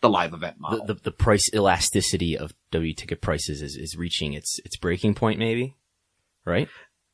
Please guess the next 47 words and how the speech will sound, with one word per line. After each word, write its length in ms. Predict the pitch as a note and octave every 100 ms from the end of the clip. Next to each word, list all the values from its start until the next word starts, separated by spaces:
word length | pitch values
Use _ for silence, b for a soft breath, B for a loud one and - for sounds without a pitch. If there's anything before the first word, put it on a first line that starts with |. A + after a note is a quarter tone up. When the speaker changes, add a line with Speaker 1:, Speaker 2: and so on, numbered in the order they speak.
| _ _ _ - _ _ _ _ _
Speaker 1:
You 180 | F#3+ F#3
know, 220 | E3+ -
I, 220 | - G3+ -
I 240 | - D#3+ E3
honestly 440 | B2 C#3 E3+ - D#3+
think 240 | C#3+ B2
it's 180 | - -
a 80 | A2+
relevancy 640 | G2+ F#2+ G#2+ F2 E2+ F2+
measure, 460 | D#2+ C#2+ - - - _ _ _ _ _ -
is 220 | G#2+ F#2+
that 220 | G#2+ G2
the 60 | G#2
challenge 480 | - B2 B2 A2
is 180 | A2 G2+
that 160 | A2 F2+
nothing 340 | G2+ G2+ C#3
happens 320 | C3+ C3+ D3 C#3+
on 100 | D3
a 60 |
house 220 | C3+ A#2
show. 260 | - G2 F#2
It 80 | E2
doesn't 320 | G2+ G2+ A#2+
matter 320 | A2 G#2+ G#2
in 100 | G2+
any 200 | G2 A2
way. 400 | A2 E2+ D#2+ E2 b b b
The 100 | A#2
only 160 | B2+ D3+
thing 180 | F3 D#3+
we're 120 | C#3+
seeing 260 | - C#3+
that's, 200 | B2+ A2+
like, 180 | A#2 G#2+ -
remotely 540 | A2+ G#2 A2+ - C3+
close 300 | - B2 D3+
to 140 | - G2+
it 80 |
is 120 | F#2+ F#2
that, 180 | G2+ F2+ - -
for 140 | A#2+
instance, 420 | G#2 G#2+ G2 - -
uh, 320 | G2+ F#2 F2+
I 100 | D#2+
think 200 | G#2 A#2+
Starrcade, 720 | - - G#2+ A2+ B2+ C3+ C3+